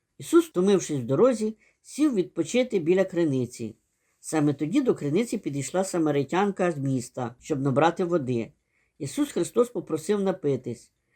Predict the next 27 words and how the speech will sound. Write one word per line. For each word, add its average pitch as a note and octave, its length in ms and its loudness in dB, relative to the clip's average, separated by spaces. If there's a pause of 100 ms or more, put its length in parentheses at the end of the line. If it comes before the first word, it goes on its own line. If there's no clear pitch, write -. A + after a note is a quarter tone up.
(140)
Його E3 180 4
слова E3 320 2
дуже E3+ 280 2
здивували F3 520 2
самаритянку, C3 920 -6 (340)
бо D3+ 120 0
юдеї D#3+ 420 4
не F3 140 2
знались F3 440 0
із B2+ 100 -14
самаритянами. C3 840 -6 (400)
Ісус C4+ 340 -2
пояснив D3+ 560 2
їй, C3 200 -4
хто A#3+ 300 2
він, A3+ 200 -2 (100)
і E3 100 2
розповів D#3+ 500 -2
божественне D3+ 640 0
вчення. A#2 580 -6 (2250)
Навколо E3+ 400 4
бювету E3+ 440 2
мінеральних D#3+ 580 0
вод D4 240 -2
розкинувся A3 580 -4
величезний F3 640 0
парк C3+ 360 -2